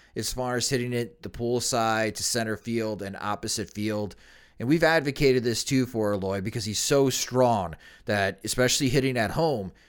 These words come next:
he should be maybe thinking right center field, because if he's a little bit behind, he can still go out, uh, do oppo taco, uh, against opposing pitcher. And we saw those numbers decline. So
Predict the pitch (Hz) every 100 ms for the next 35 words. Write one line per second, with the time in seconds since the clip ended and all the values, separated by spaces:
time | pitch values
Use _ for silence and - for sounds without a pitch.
0 | _ _ 131 113 208 233 180 131 131 123
1 | 113 104 120 110 113 98 113 98 - 107
2 | 101 - 107 95 87 - 104 117 110 98
3 | 113 104 110 127 131 123 - 107 135 160
4 | 147 113 117 120 - - 143 123 120 131
5 | 110 104 131 113 - - - - - 101
6 | 98 98 101 104 131 127 113 120 - 117
7 | 101 135 147 - 107 101 - 110 107 120
8 | 113 107 - 117 120 107 98 110 107 104
9 | 87 78 _ _ _ 131 135 139 143 175
10 | 165 151 127 143 147 117 113 101 95 -
11 | 98 - 85 76 - 147 127